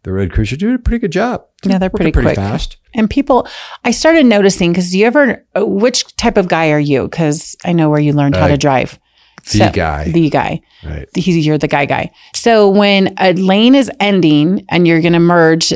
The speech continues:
Speaker 2: and it's becoming
Speaker 1: Oh.
Speaker 2: one lane, are you the guy that races to the front and then tries to get his way in? Or are you the guy that kinda helps block traffic so that nobody else can get in? And then you, you know,
Speaker 1: It's a
Speaker 2: make
Speaker 1: good
Speaker 2: your way
Speaker 1: question.
Speaker 2: in? Yeah.
Speaker 1: I, I, it depends on my mood, I think.
Speaker 2: I know.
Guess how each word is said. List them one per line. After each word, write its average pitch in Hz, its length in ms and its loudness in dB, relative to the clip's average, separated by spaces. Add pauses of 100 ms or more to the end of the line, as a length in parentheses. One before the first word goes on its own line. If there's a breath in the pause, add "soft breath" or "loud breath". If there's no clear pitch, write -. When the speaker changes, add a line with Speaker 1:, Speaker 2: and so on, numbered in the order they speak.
Speaker 2:
and 165 100 4
it's 196 180 2
becoming 190 360 4
Speaker 1:
Oh. 185 40 2
Speaker 2:
one 185 200 2
lane, 165 220 2
are - 120 0
you 196 180 2
the 254 100 0
guy 220 220 2
that 160 120 2
races 247 600 0
to 240 100 -2
the 208 100 2
front 214 400 0
and 196 120 0
then 196 80 2
tries 185 240 2
to 185 60 0
get 175 120 2
his 190 160 0
way 208 200 4
in? 170 280 2
Or - 60 0
are 175 40 2
you 180 200 2
the 196 80 2
guy 180 260 0
that - 140 -2
kinda 180 260 0
helps 170 320 -2
block - 320 -2
traffic 185 500 -2
so - 140 -4
that 170 160 0
nobody 156 360 0
else 196 260 0
can 233 180 0
get 226 140 2
in? 220 340 2 (480 loud breath)
And 185 160 2
then 175 160 4
you, 165 540 4
you 170 120 0
know, 151 160 2
Speaker 1:
It's 151 100 0
a 165 40 2
Speaker 2:
make 165 100 2
Speaker 1:
good 185 60 2
Speaker 2:
your 165 80 2
way 160 80 2
Speaker 1:
question. 170 320 2
Speaker 2:
in? 76 140 -12 (200)
Yeah. 156 320 -2 (380)
Speaker 1:
I, 127 60 -2
I, - 40 -4
it 127 100 -6
depends 160 240 2
on 127 40 0
my 113 120 0
mood, 131 280 0
I 85 80 -6
think. 90 280 -8
Speaker 2:
I 233 100 2
know. 208 320 0